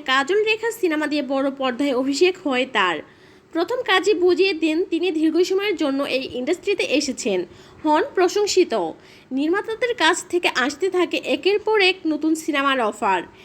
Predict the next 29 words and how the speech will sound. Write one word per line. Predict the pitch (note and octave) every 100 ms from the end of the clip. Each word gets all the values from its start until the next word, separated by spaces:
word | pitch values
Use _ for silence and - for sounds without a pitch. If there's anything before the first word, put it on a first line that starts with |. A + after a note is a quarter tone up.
| -
এরই | - F4 A#4+
মধ্যে | A#4 F4 C#4 D#4 F#4 A#4
মিঠুন | G4+ A4+ A#4
খানের | - A4 A4+
নীল | G4 F#4+ F#4+
চক্র | F4+ F4 E4
সিনেমার | F4 E4+ D#4 D4+
কাজ | C#4+ D4
সম্পন্ন | - C#4+ D4+ F#4+
করেছেন | F#4 D#4+ C#4 C#4+ C4+
তিনি। | C4 A3+ F#3+ E3+ -
ফিল্ম | - F4 F4 B4
ভাইস | F#4+ G4 G#4+
প্রোডাকশন | - D4 C#4 - - A4
প্রযোজিত | A4 F#4 D#4 D4+ F4 -
ও | C4+ D4
ফিল্ম | D#4 E4+ G4+
লাইভ | D#4 C4 F4+ -
প্রোডাকশন | G4 G4+ G#4+ G#4
নিবেদিত | F#4 D4+ C#4 D4 C4+ D4 - F4
নীল | F4+ A#4+
চক্র | A#4+ A#4 A#4+
সিনেমায় | - F4 F4+
মন্দিরার | F4 D4 D4+ F4+ G4+
বিপরীতে | E4+ E4 E4 E4
অভিনয় | B3+ C#4+ D#4+ E4+
করেছেন | D#4+ D#4 D#4 F4+ -
আরিফিন | B3+ A#3+ C#4+ D4+
শুভ। | D#4+ C#4 A#3 G#3 E3+